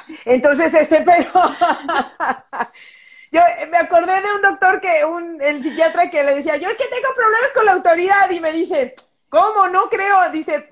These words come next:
eh, después platic-, bueno, platicábamos más cosas y le decía yo, "No, no se crea, no tengo problemas con la autoridad.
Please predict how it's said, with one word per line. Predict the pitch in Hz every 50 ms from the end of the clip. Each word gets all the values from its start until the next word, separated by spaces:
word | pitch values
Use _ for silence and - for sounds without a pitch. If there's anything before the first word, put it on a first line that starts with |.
| 202
eh, | 247 247 254 247 240 - - - - 220
después | 247 294 294 302 302 349 359 359
platic-, | 381 381 370 370 311 -
bueno, | - 277 269 269 269
platicábamos | 285 269 - 277 - 311 320 339 349 339 330
más | 320 330 330 -
cosas | 330 330 294 339 - -
y | 262
le | 254
decía | 247 247 302 269
yo, | 254 254 254
"No, | 254 277 294
no | 294 302
se | 302 285
crea, | - 277 262 254
no | 254 247
tengo | 294 294 311 311
problemas | 294 254 247 262 285 -
con | 285 233
la | 220
autoridad. | 214 208 220 202 208 202 190